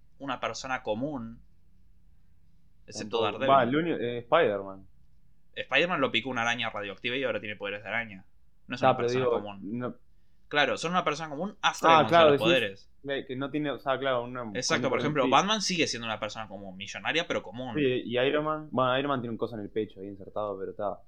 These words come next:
Speaker 1: Está, sí, Iron Man tiene, tiene, también es, es multimillonario, tiene re que teme recontra inteligencia y
Speaker 2: Y
Speaker 1: usa
Speaker 2: Batman.
Speaker 1: tecnología que es más avanzada de que la de Elon Musk,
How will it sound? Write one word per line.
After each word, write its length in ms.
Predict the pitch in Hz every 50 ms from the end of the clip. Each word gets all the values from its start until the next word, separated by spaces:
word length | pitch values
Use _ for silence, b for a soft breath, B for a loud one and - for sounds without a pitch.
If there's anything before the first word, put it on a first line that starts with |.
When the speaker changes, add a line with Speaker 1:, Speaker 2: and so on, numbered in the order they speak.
| - - - - - - -
Speaker 1:
Está, 220 | - - 123 120 110
sí, 120 | - - 127 120 131
Iron 180 | 147 170 180 185
Man 140 | 190 180
tiene, 560 | - 151 147 139 123 117 110 104 104 92 - - -
tiene, 320 | - 131 127 123 120 113 110
también 260 | 123 120 131 135 123
es, 220 | 110 110 110 110 - - -
es 180 | - 113 117 113
multimillonario, 1000 | 123 123 120 113 - 117 117 113 110 - 113 117 131 135 143 143 147 165 175 170
tiene 360 | - 131 120 120 113 110 107
re 240 | 110 113 117 117 107
que 80 | 113
teme 200 | - 113 117 110
recontra 400 | 107 110 107 - 120 123 113 120
inteligencia 760 | 117 113 107 104 101 98 - 120 120 123 127 - 156 165 - - - - - - - -
y 80 | 123
Speaker 2:
Y 20 | 113
Speaker 1:
usa 120 | 110 117
Speaker 2:
Batman. 60 | 120
Speaker 1:
tecnología 600 | 123 117 113 110 110 110 107 104 - 120 123 135 143
que 80 | 147
es 60 | 131 123
más 180 | 117 110 -
avanzada 580 | 113 107 104 104 101 - 110 113 131 139 139 117
de 120 | 101 92
que 80 | 101 101
la 80 | 101 98
de 80 | 101
Elon 180 | 101 101 101 98
Musk, 320 | 107 113 113 107 - -